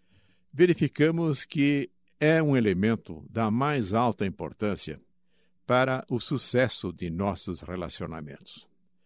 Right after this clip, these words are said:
Nós nos sentimos confortáveis quando as pessoas com as quais nós nos relacionamos, com as quais nós convivemos, são pessoas confiáveis, são pessoas que nós depositamos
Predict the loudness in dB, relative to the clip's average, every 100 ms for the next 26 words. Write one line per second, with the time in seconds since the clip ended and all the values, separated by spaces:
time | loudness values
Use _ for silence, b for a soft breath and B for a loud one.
0 | _ _ _ _ _ _ -2 2 2 0
1 | -2 -2 -2 0 0 -2 -2 -6 -2 -2
2 | 0 2 2 0 -4 -8 _ 4 6 4
3 | 0 -4 -8 -8 -8 -4 -4 -2 -2 -2
4 | -4 -10 -6 -6 -6 -6 -4 -4 -8 -10
5 | -10 -12 -12 -10 -8 -6 -4 -2 -2 -4
6 | -6 -6 -6 -8 -8 -8 -12 -12 -12 -10
7 | -4 -2 0 -2 -6 _ b b b b
8 | b -4 -2 0 0 2 4 2 0 -10
9 | _ _ _ _ _ -4 2 2 4 2
10 | 0 -8 -12 -12 -10 -4 -2 0 0 0
11 | -4 0 4 4 4 -2 -2 -4 -4 -4
12 | -4 -2 -4 -8